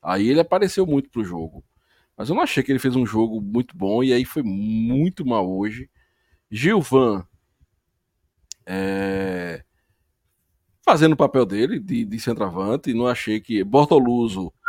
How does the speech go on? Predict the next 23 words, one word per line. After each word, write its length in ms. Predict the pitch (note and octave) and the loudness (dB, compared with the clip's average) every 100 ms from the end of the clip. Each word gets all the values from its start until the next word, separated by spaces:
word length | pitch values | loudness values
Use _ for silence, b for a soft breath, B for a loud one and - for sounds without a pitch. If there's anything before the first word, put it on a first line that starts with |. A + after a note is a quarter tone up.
| B B _ | B B _
é, 220 | - G#2+ G#2 | -6 -2 -2
briga 440 | F#2+ C#3 E3 C#3+ | 6 6 8 6
mais, 440 | A2 G#2 A2+ D#3 D#3 | 6 0 0 -2 -2
mas 200 | C3+ C3 | -2 0
eu 60 | |
não 100 | D3 | 0
achei 260 | C#3 - A#2 | 0 -2 -2
que 100 | B2 | -2
ele 80 | A#2+ | -2
fez 160 | A#2 | -2
uma 80 | A#2 | -2
má 160 | A2 A2 | 0 -2
partida, 460 | G2+ - G2 A#2 | -4 -8 -4 -2
Gilvan, 480 | G#2 G2 F2+ F#2+ C#3 - _ _ _ _ _ _ | -2 -8 -8 -8 -8 -10 _ _ _ _ _ _
tá? 340 | - G2+ B2+ D#3 _ _ _ | -6 -2 -2 -4 _ _ _
A 120 | - A#2+ | -2 2
dupla 240 | F#3 G#3+ | 4 4
de 100 | F3+ | 2
volante, 440 | E3+ F3 C#3+ B2 | 6 6 6 2
Lucas 300 | B2 D3 F3 - | -2 -2 -2 -2
Siqueira, 600 | D#3+ - B2 A#2+ G#2+ - _ | -6 -4 0 0 0 -4 _
ele, 540 | A2 C3+ C3+ C#3 C3+ - | 2 2 4 2 0 0
ele 480 | A2 B2 B2+ A#2 | 0 0 -2 -4